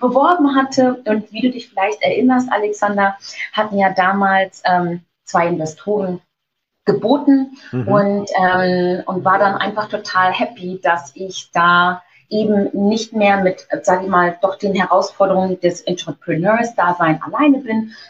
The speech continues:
Speaker 1: sondern
Speaker 2: Ja.
Speaker 1: wirklich einen starken Partner an meiner Seite habe, mit dem wir
Speaker 2: Mhm.
Speaker 1: die Themen,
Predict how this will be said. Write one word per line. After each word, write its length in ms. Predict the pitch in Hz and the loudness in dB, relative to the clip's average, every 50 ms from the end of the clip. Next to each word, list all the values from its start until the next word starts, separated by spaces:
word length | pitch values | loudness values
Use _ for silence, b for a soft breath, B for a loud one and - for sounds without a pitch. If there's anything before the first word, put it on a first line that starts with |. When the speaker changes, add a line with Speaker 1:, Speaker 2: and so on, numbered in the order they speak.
| B | B
Speaker 1:
sondern 260 | - 202 196 196 190 | 0 2 2 2 0
Speaker 2:
Ja. 60 | 180 180 | -2 -2
Speaker 1:
wirklich 280 | 185 185 - 185 185 - - | -4 -4 -6 -10 -12 -10 -8
einen 180 | 165 165 170 - | -8 -4 -2 -2
starken 520 | - - - 196 185 214 - - 185 - | -2 0 0 0 0 0 -2 -6 -10 -12
Partner 380 | - - 208 247 254 - 156 147 | -4 -2 -2 -2 -2 -4 -2 0
an 140 | 143 147 147 | 0 2 2
meiner 260 | 147 147 143 143 143 | 2 2 2 0 0
Seite 400 | 139 143 143 143 143 - - - | -2 -2 -4 -4 -4 -8 -8 -6
habe, 300 | 147 147 143 151 190 208 B B B B B B | -4 -4 -2 -2 -4 -6 B B B B B B
mit 200 | 185 180 - - | -8 -8 -6 -4
dem 220 | 180 185 208 214 | -2 -2 -2 -2
wir 100 | - - | -4 -6
Speaker 2:
Mhm. 40 | - | -6
Speaker 1:
die 120 | 392 - | -8 -8
Themen, 500 | - - - - 415 349 233 233 233 233 | -8 -6 -4 -2 0 2 2 0 0 -2